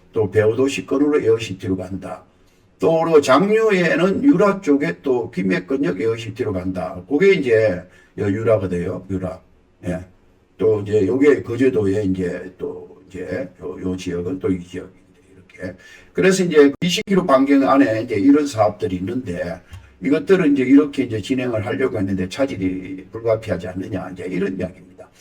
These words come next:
근데 이제 경상남도에서는 이 신항하고 진해 신항하고 그 저의 장목권에 이제 에어시티권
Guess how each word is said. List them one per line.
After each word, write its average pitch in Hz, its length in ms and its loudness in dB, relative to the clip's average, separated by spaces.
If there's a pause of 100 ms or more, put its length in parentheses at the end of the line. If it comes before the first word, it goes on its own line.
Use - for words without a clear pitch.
(200)
근데 175 240 2
이제 143 300 4 (140)
경상남도에서는 143 1400 2 (300)
이 - 100 -6
신항하고 143 1080 4
진해 151 360 0
신항하고 139 1040 0 (160)
그 101 120 -4
저의 110 360 0
장목권에 139 760 0 (360)
이제 87 120 -6
에어시티권 - 800 -2